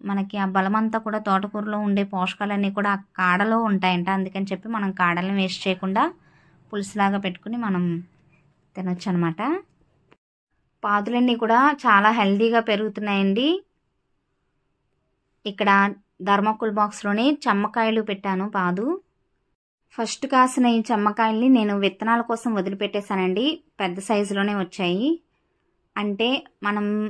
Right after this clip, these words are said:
రొటీన్‌గా పండించుకునే బీరకాయలు, కాకరకాయలు, పొట్లకాయలు ఇలాంటివి కాకుండా ఇవి రేర్ వెరైటీ కాబట్టి మనం విత్తనాలని ముందుగానే కలెక్ట్ చేసుకోవాలి. ఎందుకంటే ఇవి అంటే,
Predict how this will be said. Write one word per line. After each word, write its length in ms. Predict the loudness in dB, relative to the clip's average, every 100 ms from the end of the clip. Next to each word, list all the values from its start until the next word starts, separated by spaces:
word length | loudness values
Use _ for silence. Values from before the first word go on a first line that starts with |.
| -6 -4
రొటీన్‌గా 480 | -2 0 2 4
పండించుకునే 840 | 4 2 0 -2 -6 -6 -4 -4 -6 _ -6
బీరకాయలు, 880 | 2 4 2 0 0 0 0 -2 -6 -18 _ 0
కాకరకాయలు, 520 | 0 0 -2 0 0
పొట్లకాయలు 680 | -2 -4 -4 -2 0 0 -2
ఇలాంటివి 460 | 2 2 2 -2 -2
కాకుండా 720 | 0 0 -2 0 2 2 0
ఇవి 400 | -2 0 2 2
రేర్ 280 | 4 4 6
వెరైటీ 360 | 6 6 2
కాబట్టి 460 | 0 0 0 -2 0
మనం 320 | 2 2 0
విత్తనాలని 540 | -2 -2 0 0 0
ముందుగానే 460 | 0 0 0 0 0
కలెక్ట్ 380 | -2 -4 -4 -4
చేసుకోవాలి. 720 | -4 -6 -6 -2 0 0 -2 _ _ _ _ _ _ _ _ -10
ఎందుకంటే 460 | -8 -4 -4 0
ఇవి 280 | 0 0 0
అంటే, 500 | -2 -4 -2 -4 -6